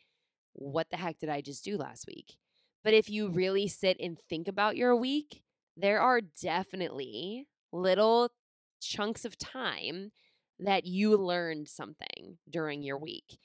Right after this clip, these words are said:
And that's what these have done for me, being able to come on here,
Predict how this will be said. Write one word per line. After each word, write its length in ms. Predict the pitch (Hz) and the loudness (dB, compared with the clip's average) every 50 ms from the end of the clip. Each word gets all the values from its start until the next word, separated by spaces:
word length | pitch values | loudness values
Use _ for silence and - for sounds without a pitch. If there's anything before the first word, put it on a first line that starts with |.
| _ _ _ _ _ _ | _ _ _ _ _ _
And 600 | 196 190 190 190 185 180 180 175 175 175 165 - - _ | -2 0 0 2 2 2 2 2 0 0 -2 -4 -6 _
that's 340 | 180 175 180 170 190 - - | -2 0 0 0 0 -2 -2
what 160 | 254 254 - | -2 -2 -2
these 220 | - 185 175 175 202 | -2 -4 -4 -4 -4
have 140 | 196 180 | -4 -2
done 200 | - 285 427 415 | 0 0 2 2
for 100 | 294 254 | 0 -2
me, 200 | 214 190 160 151 | -2 -2 -4 -6
being 220 | 165 175 185 190 196 | -6 -4 -4 -4 -4
able 120 | 196 175 | -4 -4
to 80 | 180 175 | -6 -8
come 220 | - 180 180 190 | -6 -8 -2 2
on 160 | 233 254 247 | 2 2 4
here, 420 | 262 262 240 233 226 226 226 226 | 2 0 0 0 0 2 0 0